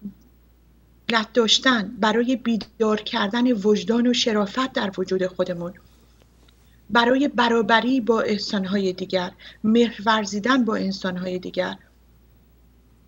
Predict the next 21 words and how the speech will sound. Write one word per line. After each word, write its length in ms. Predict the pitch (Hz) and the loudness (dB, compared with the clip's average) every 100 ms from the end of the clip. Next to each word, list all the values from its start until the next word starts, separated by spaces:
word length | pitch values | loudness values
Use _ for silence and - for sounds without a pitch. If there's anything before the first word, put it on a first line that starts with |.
| - _ _ _ _ _ _ | -20 _ _ _ _ _ _
برای 720 | 214 233 247 269 285 285 285 - | 0 4 4 4 4 4 2 2
اینکه 540 | 277 294 262 269 262 | 2 2 2 4 4
صدمه 580 | - - 285 254 247 277 | 0 -2 0 2 4 6
نزنیم، 560 | 262 208 185 175 180 - | 4 2 -2 -4 -8 -4
از 160 | 226 202 | -4 0
دست 300 | 240 247 - | 0 0 -4
و 40 | 269 | -6
زبان 560 | 220 240 220 269 277 | 0 2 6 6 6
ما 160 | 254 220 | 4 2
کسی 580 | 202 220 202 202 190 190 - - - | -4 -6 -4 -4 -4 -6 -14 -20 -10
رنج 420 | 185 220 208 196 | -2 2 2 0
نبینه. 540 | 185 185 185 175 175 180 - _ _ _ _ _ _ _ _ _ _ | -2 -4 -6 -8 -8 -10 -18 _ _ _ _ _ _ _ _ _ _
اگر 320 | 240 247 277 277 | 2 4 4 2
از 200 | 254 - | 0 2
این 320 | 277 294 294 - - | 4 4 2 -4 0
حکمت‌ها، 760 | 277 - 240 220 - 208 196 - - | 0 0 -2 -2 -2 0 0 -6 -8
از 180 | - 208 | -4 2
این 140 | 254 269 | 2 2
فلسفه‌ها، 1000 | - - 269 - 247 226 202 202 196 - | -2 -4 -4 -4 -6 -6 -4 0 -2 -2
از 200 | 214 202 | -4 -2
این 260 | 240 262 269 | 0 0 0